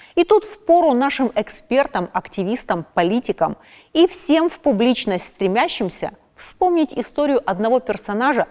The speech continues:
с вечным теперь кейсом две-три недели. Ведь сегодня любой, кто скажет, что саммит закончился хорошо, плохо или никак, будет неправ. Мы не можем оценивать результаты.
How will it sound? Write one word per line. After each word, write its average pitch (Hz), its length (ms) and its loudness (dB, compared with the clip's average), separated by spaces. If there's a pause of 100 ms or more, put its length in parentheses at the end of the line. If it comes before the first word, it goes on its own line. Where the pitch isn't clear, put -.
(220)
с - 180 -12
вечным 214 540 2
теперь - 280 -4
кейсом 226 640 0
две-три 151 480 -6
недели. 156 480 -8 (400)
Ведь 311 200 2
сегодня 359 380 4
любой, 302 460 6
кто - 240 -2
скажет, 202 380 0
что - 220 -4
саммит 202 420 -2
закончился 180 720 -4 (120)
хорошо, 294 580 2
плохо 226 520 4 (120)
или 214 160 0
никак, 254 480 0 (240)
будет 262 380 0
неправ. 254 560 -4 (500)
Мы 254 380 2
не 240 220 2
можем 202 480 0
оценивать 165 500 -4
результаты. 214 680 -2